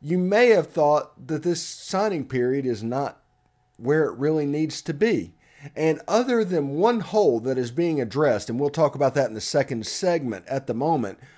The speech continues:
but through the early signing period and the transfer portal, Ole Miss kind of touched their bases.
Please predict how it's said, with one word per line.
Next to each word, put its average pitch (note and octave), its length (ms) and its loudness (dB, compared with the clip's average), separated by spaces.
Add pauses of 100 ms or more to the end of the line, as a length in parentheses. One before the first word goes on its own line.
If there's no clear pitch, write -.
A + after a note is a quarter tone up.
(240)
but D#3 180 2
through A3 300 0
the E3 180 -2
early G3 320 6
signing C3+ 440 -2
period B2+ 500 -2 (260)
and F#3+ 240 -2
the E3+ 120 0
transfer G#3 680 -4
portal, G#2 520 -2 (1000)
Ole F3+ 160 -2
Miss A#3+ 180 -2
kind A3+ 280 -2
of F3+ 180 -4
touched - 340 -2
their D#3+ 100 -2
bases. C#3 720 -2